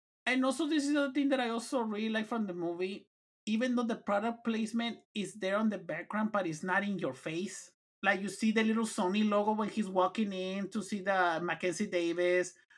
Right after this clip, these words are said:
or when, when he's talking with Deckard,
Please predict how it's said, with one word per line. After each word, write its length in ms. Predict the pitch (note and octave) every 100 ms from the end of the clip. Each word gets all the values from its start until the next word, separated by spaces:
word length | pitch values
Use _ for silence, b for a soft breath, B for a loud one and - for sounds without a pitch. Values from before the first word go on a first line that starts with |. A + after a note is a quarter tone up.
| b
or 720 | - G3+ F#3+ F#3 F3 E3+ D#3+ -
when, 380 | F3+ F#3+ F3 E3
when 140 | F3+
he's 200 | - G3
talking 300 | G3+ A3 G#3
with 180 | F#3+ F#3+
Deckard, 460 | F3 F3 G3+ G3